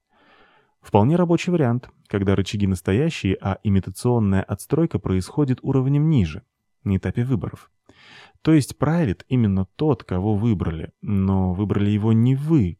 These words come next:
какую бы залупу ни рисовали в бюллетенях. Собственно, всегда выбираете не вы. Как я уже написал выше,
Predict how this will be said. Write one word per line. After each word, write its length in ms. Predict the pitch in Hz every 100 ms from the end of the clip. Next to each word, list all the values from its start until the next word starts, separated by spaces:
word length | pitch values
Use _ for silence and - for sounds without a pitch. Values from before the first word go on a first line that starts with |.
| _
какую 280 | - - 98
бы 120 | 90
залупу 480 | 85 92 117 139 98
ни 200 | 90 90
рисовали 480 | 90 - 92 90 82
в 60 |
бюллетенях. 600 | 85 95 - 90 - - _ _ _ _ _
Собственно, 600 | - 135 - 131 131 131
всегда 480 | - - 113 123 107
выбираете 600 | 82 80 85 101 92 -
не 140 | 92 90
вы. 240 | 87 - _ _
Как 280 | - 110 104
я 120 | 113
уже 180 | 104 98
написал 480 | 98 92 107 113 98
выше, 340 | 139 - 90